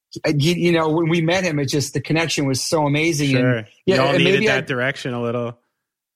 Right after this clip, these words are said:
Speaker 1: Yeah, and I, maybe he was, like, a fa-, I, I still say he's always kinda been a father figure to me my
Speaker 2: Mm-hmm.
Speaker 1: whole life. When I met him, he, I looked up to him, and he was, like, our protector.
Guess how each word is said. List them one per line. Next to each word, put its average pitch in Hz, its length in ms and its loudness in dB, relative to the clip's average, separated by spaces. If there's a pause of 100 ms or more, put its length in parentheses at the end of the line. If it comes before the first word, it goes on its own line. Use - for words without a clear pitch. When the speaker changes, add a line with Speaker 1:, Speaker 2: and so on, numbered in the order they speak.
(160)
Speaker 1:
Yeah, 220 220 2
and 190 80 0
I, 175 100 -2
maybe 196 280 -2
he 208 200 -2
was, 185 540 -2
like, 151 160 -4
a 147 60 -4
fa-, 139 320 -2
I, 170 240 -2
I 180 40 0
still 196 380 0
say 180 280 -2
he's 151 160 -2
always 185 340 -2
kinda 147 200 -4
been 135 140 -2
a 120 140 -8
father 135 340 -2
figure 135 260 -6
to 143 100 -4
me 135 300 0 (320)
my 143 100 4
Speaker 2:
Mm-hmm. 147 80 2
Speaker 1:
whole 147 120 2
life. 131 300 -2
When 135 120 -4
I 139 60 -2
met 135 200 -2
him, 127 120 -2
he, 131 100 -2
I 131 60 -4
looked 135 200 -2
up 135 160 -2
to 135 80 0
him, 127 200 0
and 120 160 -2 (340)
he 190 100 2
was, 175 160 2
like, 180 140 -2
our 170 140 0
protector. 156 600 -6